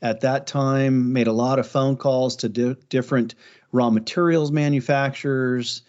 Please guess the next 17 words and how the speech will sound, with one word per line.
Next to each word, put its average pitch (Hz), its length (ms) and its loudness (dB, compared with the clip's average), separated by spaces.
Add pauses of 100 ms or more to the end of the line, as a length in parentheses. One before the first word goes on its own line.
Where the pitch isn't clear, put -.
(400)
uh, 101 280 -10
product 147 440 -2
suppliers, 127 920 -2
and 113 120 -4
these 120 180 2
kind 107 180 -6
of 95 80 -14
things. - 320 -16 (280)
The 127 140 0
funny 247 400 0
thing, 120 540 2 (320)
well, 98 180 -8
now 131 220 0
looking 110 360 0
back, 98 280 -6
it's - 120 -16
funny. 110 300 -14